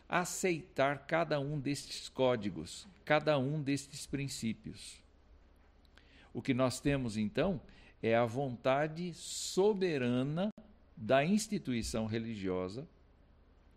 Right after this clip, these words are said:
a-, afirmando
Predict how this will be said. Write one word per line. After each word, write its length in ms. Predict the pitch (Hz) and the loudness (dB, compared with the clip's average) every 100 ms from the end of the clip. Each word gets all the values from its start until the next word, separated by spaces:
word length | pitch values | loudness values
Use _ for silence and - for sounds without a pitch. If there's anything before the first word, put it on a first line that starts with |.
| - - - _ - - - - - - _ - | -20 -20 -20 _ -20 -20 -20 -20 -20 -20 _ -4
a-, 440 | - 135 120 - | 2 4 4 0
afirmando 1080 | 135 175 - 208 175 135 147 180 180 123 92 | 0 -2 2 2 2 2 2 4 4 2 -4